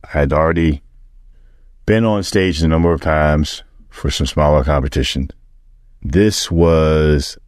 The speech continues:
my first Mister Virginia competition, big competition, state competition, held down here in Virginia Beach. It was gonna be a large turnout. I was really anxious. I was particularly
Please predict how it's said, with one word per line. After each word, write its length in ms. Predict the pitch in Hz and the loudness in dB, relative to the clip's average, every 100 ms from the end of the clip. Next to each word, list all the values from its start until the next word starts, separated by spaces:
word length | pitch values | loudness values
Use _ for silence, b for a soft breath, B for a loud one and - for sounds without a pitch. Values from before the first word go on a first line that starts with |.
| - - - _ _ | -20 -20 -20 _ _
my 220 | - 67 69 | -6 -4 -6
first 580 | - 90 87 87 - - - | -4 -2 0 -2 -8 -10 -4
Mister 420 | 71 76 - 76 | 0 0 0 0
Virginia 460 | 67 65 - 65 87 | 0 -2 -2 -2 -2
competition, 720 | 131 - - - - - - - - | -2 -4 -4 -6 -6 -14 -20 -16 -2
big 280 | 71 65 - | 0 0 0
competition, 600 | - - - - - - - | -2 -2 -4 -6 -8 -10 -12
state 380 | - - 73 69 | -8 -2 0 0
competition, 640 | - 67 - 113 - - - - - - - _ _ - _ - - | 0 -2 -2 -4 -2 -6 -8 -20 -20 -20 -20 _ _ -20 _ -12 0
held 260 | 87 85 | 2 2
down 220 | 80 80 | 2 0
here 140 | 78 78 | 0 0
in 40 | |
Virginia 300 | 78 78 80 | 0 2 2
Beach. 400 | 73 76 - - | 2 0 -2 -8
It 60 | - | -8
was 100 | - | -4
gonna 100 | 67 | -2
be 80 | 65 | 0
a 80 | |
large 380 | 65 76 78 78 | 0 2 0 -2
turnout. 560 | - 80 76 76 76 - _ - - - - - | -4 0 2 2 0 -4 _ -20 -20 -20 -20 -12
I 120 | - 67 | -4 -4
was 220 | 64 - - | -4 -8 -12
really 840 | 64 65 69 71 73 71 71 67 - - - - - - - - - - - | -8 -4 0 2 4 2 2 -2 -6 -20 -20 -20 -20 -20 -20 -20 -20 -20 -4
anxious. 680 | 87 85 - 62 - - - - | -2 0 -2 -6 -6 -6 -6 -4
I 140 | 71 | 0
was 240 | 69 65 | 0 -2
particularly 1120 | - 71 - - - 135 147 98 78 65 64 | -4 -8 -8 -6 -4 0 0 2 0 0 -2